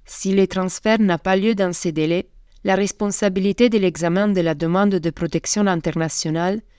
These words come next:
est attribuée au pays qui n'a pas effectué le transfert. Est-il possible de s'opposer au transfert ? La décision de transfert vers le pays qui n'a pas répondu ou a accepté la demande de prise en charge ou de reprise en charge doit être notifiée à toi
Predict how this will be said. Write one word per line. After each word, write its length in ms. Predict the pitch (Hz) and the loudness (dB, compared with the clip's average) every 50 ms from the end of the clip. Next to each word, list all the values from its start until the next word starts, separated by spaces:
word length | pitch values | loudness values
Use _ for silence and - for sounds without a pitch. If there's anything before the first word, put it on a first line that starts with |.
| _ _ _ - | _ _ _ -4
est 220 | - 208 196 - | -2 -2 0 0
attribuée 580 | 208 202 - - 208 180 196 208 214 208 196 - | -2 -2 -2 -4 -6 -2 0 2 2 4 2 2
au 120 | - 180 - | 0 -4 -2
pays 340 | - 175 170 175 185 214 | 0 0 0 2 0 -2
qui 220 | - - - 214 190 | -2 -4 -2 0 0
n'a 120 | 185 185 180 | 2 0 0
pas 200 | - 214 208 196 | 0 -2 0 0
effectué 500 | 202 185 - - 170 - - - 208 214 | -2 -2 -2 -4 -6 -4 -2 0 2 2
le 120 | 220 208 | 2 2
transfert. 580 | - - 202 202 - - - - 156 151 156 - - _ _ _ - _ _ - - | 0 -2 -4 -4 -4 -4 -4 -4 -2 -2 -4 -8 -12 _ _ _ -20 _ _ -4 -4
Est-il 260 | 202 202 - 262 247 | -2 0 0 0 0
possible 540 | - - 240 220 - - 233 220 180 170 175 | 0 0 -2 -2 0 0 0 0 0 0 -2
de 100 | 151 165 | -2 -2
s'opposer 500 | - - 226 214 - 214 214 190 214 214 | -2 -2 -2 0 0 0 0 2 2 2
au 60 | 208 | 2
transfert ? 640 | 196 - 180 175 170 - - - 196 196 214 214 - - _ _ _ - | 0 -2 -4 -6 -6 -6 -4 0 0 0 0 -2 -4 -12 _ _ _ 2
La 120 | 190 185 | 2 2
décision 520 | 180 175 208 190 - 220 202 185 240 254 | 2 2 0 -2 0 0 0 2 4 4
de 100 | 262 233 | 4 4
transfert 560 | 196 - 180 170 170 - - - 208 214 208 185 | 2 0 -4 -6 -6 -6 -2 0 0 2 2 0
vers 140 | 175 175 165 | 0 0 2
le 120 | 170 170 | 2 0
pays 280 | - - 170 170 196 196 | 0 0 0 0 0 -2
qui 160 | - - 185 | -2 -2 0
n'a 120 | 165 165 | 0 0
pas 120 | 147 - 208 | 0 2 2
répondu 640 | 214 220 - - 185 180 180 160 170 165 160 170 - _ | 2 2 2 0 0 0 0 0 -2 -2 -2 -4 -6 _
ou 80 | 175 170 | -2 0
a 80 | 165 | 0
accepté 540 | 170 170 - - - 190 165 - - 202 208 | 0 -2 -4 -6 -6 -6 -6 -2 0 2 4
la 120 | 214 202 180 | 4 4 2
demande 380 | 156 170 165 180 196 202 196 | 2 2 2 2 2 2 2
de 140 | 185 156 160 | 0 -2 -2
prise 260 | 143 - 202 208 196 | -2 -2 -2 0 0
en 100 | 196 190 | 0 0
charge 480 | 175 - - 175 160 156 156 147 151 160 - - | -2 -2 0 0 0 0 0 -2 -4 -6 -6 -6
ou 80 | 180 | -6
de 120 | 160 160 170 170 | -2 -2 0 0
reprise 340 | 165 - - 208 214 185 | -2 0 0 -2 0 0
en 100 | 190 165 | -2 -2
charge 480 | 156 - - 185 175 190 208 196 202 214 - - - - _ _ - | -2 -2 -2 0 0 0 0 -2 -4 -6 -8 -12 -20 -20 _ _ -4
doit 220 | 185 208 233 226 | 0 2 4 4
être 220 | 208 - - 170 165 | 4 2 0 -2 0
notifiée 640 | 170 202 226 - - 202 175 - 190 185 170 160 156 | 0 0 0 0 0 -2 -2 0 0 0 2 2 0
à 80 | 156 | -4
toi 340 | - - - 196 196 214 - | -6 -6 -2 0 0 0 0